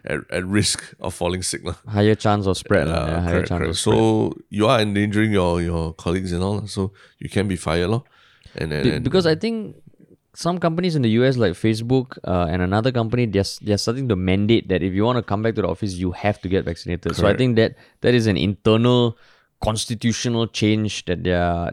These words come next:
Speaker 2: that they are actively pursuing lah.
Speaker 1: Correct,
Speaker 2: Uh, but
Speaker 1: correct,
Speaker 2: what you're
Speaker 1: correct.
Speaker 2: saying in Singapore, there is grounds for any employee to basically release an employ-, eh, eh, grounds for an employer to release an existing employee based
Speaker 1: Yeah.
Speaker 2: on existing rules lah.
Speaker 1: Yeah,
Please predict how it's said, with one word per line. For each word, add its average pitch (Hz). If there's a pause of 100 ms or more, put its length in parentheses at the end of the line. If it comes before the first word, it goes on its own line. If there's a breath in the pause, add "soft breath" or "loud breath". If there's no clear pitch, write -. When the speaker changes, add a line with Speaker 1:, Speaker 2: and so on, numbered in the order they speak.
Speaker 2:
that -
they 87
are 87
actively 104
pursuing 101
lah. 82 (180)
Speaker 1:
Correct, 85
Speaker 2:
Uh, 90
but -
Speaker 1:
correct, 101
Speaker 2:
what 120
you're 117
Speaker 1:
correct. -
Speaker 2:
saying 120
in 107
Singapore, 107
there 107
is 104
grounds 135
for 95
any 113
employee 101
to 85
basically 110 (300 soft breath)
release 104
an 87
employ-, 92 (220)
eh, 98 (360)
eh, 67
grounds 123
for 104
an 92
employer 104
to 92
release 101
an 87
existing 92
employee 92
based 101 (400 soft breath)
Speaker 1:
Yeah. 90
Speaker 2:
on 85 (180)
existing 95
rules 101
lah. 87
Speaker 1:
Yeah, 87